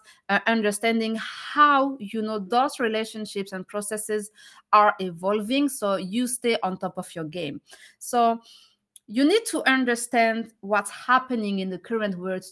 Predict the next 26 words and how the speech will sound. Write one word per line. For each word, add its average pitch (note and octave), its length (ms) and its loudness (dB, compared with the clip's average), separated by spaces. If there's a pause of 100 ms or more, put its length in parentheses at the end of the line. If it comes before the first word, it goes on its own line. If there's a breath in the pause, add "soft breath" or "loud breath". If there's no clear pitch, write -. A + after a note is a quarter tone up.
to G#3 160 -4
being A3+ 300 0
able G3 300 -2
to G3 120 -12
leverage F#3+ 580 2
it F#3+ 160 -6 (260)
to G#3 160 -2
your F3+ 340 0 (100)
advantage. F3 720 -8
But A#3+ 140 -2
the C#4+ 100 6
thing, E4 360 0
though, G#3 280 2 (280 loud breath)
and A3+ 140 2
there A#3 120 2
is A#3 140 0
a G#3 60 4
lot A3 220 4
of B3+ 180 2
conversation G#3+ 520 -2
happening G#3 320 -2
right F#3+ 200 0
now F#3+ 300 0
around F#3 360 0
the F3+ 60 -10
chat, F3+ 380 0